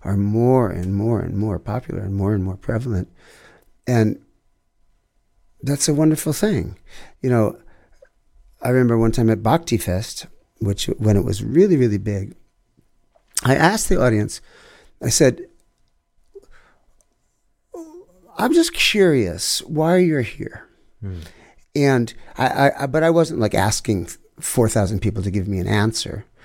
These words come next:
Speaker 1: But I said that, you, you know, "Just quietly ask yourself why you're here." And then, then I, I said, "Y-, you know, every and any reason is a good enough reason if you're being honest with yourself."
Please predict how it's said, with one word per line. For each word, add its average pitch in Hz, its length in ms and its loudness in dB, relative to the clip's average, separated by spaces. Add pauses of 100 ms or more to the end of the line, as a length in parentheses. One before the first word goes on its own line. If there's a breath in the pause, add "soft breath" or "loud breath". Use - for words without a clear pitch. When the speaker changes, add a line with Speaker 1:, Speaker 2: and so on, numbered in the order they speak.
(200 loud breath)
Speaker 1:
But 147 100 0
I - 20 4
said 170 220 2
that, 196 260 0
you, 190 180 2
you 190 180 0
know, 185 80 2
"Just - 260 -6
quietly 277 440 4
ask 135 360 -4
yourself - 640 -6 (200)
why 107 180 -2
you're 117 100 -2
here." 117 260 -6 (640 loud breath)
And 143 160 0
then, 180 260 2 (580 loud breath)
then 170 380 0
I, - 240 -10 (160)
I 151 160 2
said, 139 420 4 (840 soft breath)
"Y-, - 200 -6
you 196 180 0
know, 220 320 4 (1200)
every 214 640 2 (160)
and 143 280 4
any 175 360 2
reason 120 600 -2 (520)
is 117 180 2
a 113 60 0
good 117 160 2
enough 104 340 2
reason 92 280 -6 (760 soft breath)
if - 180 0
you're 120 80 4
being 104 220 2
honest 87 460 -8
with - 140 -18
yourself." - 500 -18